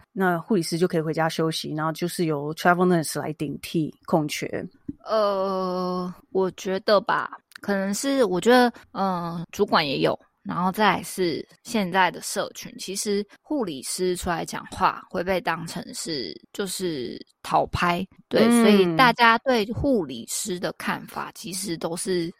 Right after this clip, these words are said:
Speaker 2: 觉-，嗯，怎么讲呢？你看到护理师这三个字，你就会先回他，你就会先跟他说“辛苦了”，但你不知道他在辛苦什么。那护理师就是只能活在自己的舒适圈，
Speaker 1: 嗯。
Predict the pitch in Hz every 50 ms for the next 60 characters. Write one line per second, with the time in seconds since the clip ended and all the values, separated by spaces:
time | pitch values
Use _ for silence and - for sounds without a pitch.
0 | _ - - 185 - _ - 185 190 180 175 175 175 175 170 170 _ - - 185
1 | 180 175 165 165 - 170 151 139 - 143 139 127 131 143 240 _ _ - - 185
2 | 196 226 247 247 254 262 254 202 170 240 - - 190 185 190 185 185 196 180 175
3 | 156 - 170 - - - _ _ _ _ _ _ - - 180 185 196 196 202 208
4 | 208 208 202 190 - - - 196 208 202 202 - 175 175 175 170 - - 196 185
5 | - 208 214 214 - - 202 202 196 190 190 190 214 208 202 202 - - - _
6 | _ - - - 214 208 214 226 - - - 107 98 - - - _ _ _ -
7 | 226 220 208 175 160 - 165 170 185 180 180 180 180 180 185 175 - - 202 190
8 | 202 214 - - - - - - - - - - - - 208 202 202 - 277 254
9 | 196 160 165 - - 196 190 185 190 - - _ - - 202 202 196 214 202 -
10 | - - 170 151 143 156 165 165 - - - 196 185 185 - 233 214 196 190 -
11 | 190 180 139 135 139 - - - 180 170 180 - - 175 - - - - - -
12 | 277 277